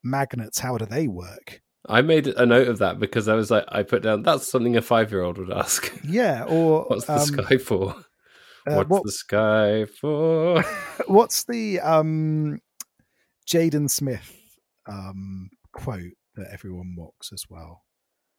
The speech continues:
Speaker 1: Um, he said something incredibly silly on Twitter.
Speaker 2: I don't know.
Speaker 1: Um, "How can mirrors be real if our eyes aren't real?"
Speaker 2: <laughs> What?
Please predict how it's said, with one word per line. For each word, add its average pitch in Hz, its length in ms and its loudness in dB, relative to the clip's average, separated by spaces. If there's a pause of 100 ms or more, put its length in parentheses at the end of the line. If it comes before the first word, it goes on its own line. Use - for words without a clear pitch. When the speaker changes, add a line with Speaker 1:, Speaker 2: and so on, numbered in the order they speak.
(540)
Speaker 1:
Um, 90 460 -14
he 120 180 -10
said 92 220 -10
something 92 280 -16
incredibly 90 560 -16
silly 82 400 -12
on 87 300 -18
Twitter. 92 360 -18 (1400)
Speaker 2:
I 127 80 2
don't 98 280 -2
know. 120 280 2 (600)
Speaker 1:
Um, 117 260 -6
"How 185 260 4
can 156 280 2
mirrors 160 400 2
be 139 200 -6
real 127 320 -4
if - 160 -10
our 120 180 -8 (120)
eyes 101 180 -12
aren't 92 240 -14
real?" 85 400 -16 (720)
Speaker 2:
<laughs> - 80 -2 (640)
What? 196 440 6